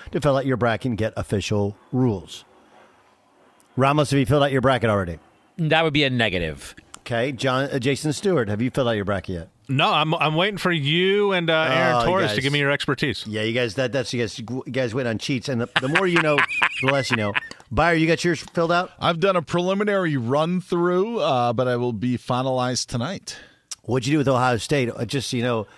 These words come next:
Speaker 1: Ohio State's his favorite school, even though he's from Wisconsin.
Speaker 4: Yeah.
Speaker 1: But they've been floundering of late.
Speaker 4: I, I said, <laughs> I think Sister Jean could score fifteen on their defense right now.
Speaker 2: Oh.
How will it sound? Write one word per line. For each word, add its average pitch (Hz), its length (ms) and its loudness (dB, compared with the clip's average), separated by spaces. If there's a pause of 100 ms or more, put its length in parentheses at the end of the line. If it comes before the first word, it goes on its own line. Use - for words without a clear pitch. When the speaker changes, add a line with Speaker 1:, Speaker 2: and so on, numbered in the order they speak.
(100)
Speaker 1:
Ohio 143 140 0
State's 139 280 -4
his 117 100 -8
favorite 104 300 -4
school, 135 460 0
even 113 120 -2
though 120 80 0
he's 110 80 -2
from 110 140 -4
Wisconsin. 123 720 -2
Speaker 4:
Yeah. 123 300 0
Speaker 1:
But - 80 0
they've 143 100 0
been 127 120 -2
floundering 120 500 2
of 90 80 -4
late. 147 240 0
Speaker 4:
I, 165 60 2
I - 20 2
said, 180 340 0 (260)
<laughs> - 240 -12
I 214 160 0
think 196 360 -2
Sister 175 380 0
Jean 139 360 0
could 123 200 -4
score 117 260 -2
fifteen 117 540 -4
on 107 80 -2
their 98 100 -2
defense 90 480 -4
right 123 80 2
now. 95 400 2
Speaker 2:
Oh. 78 480 -2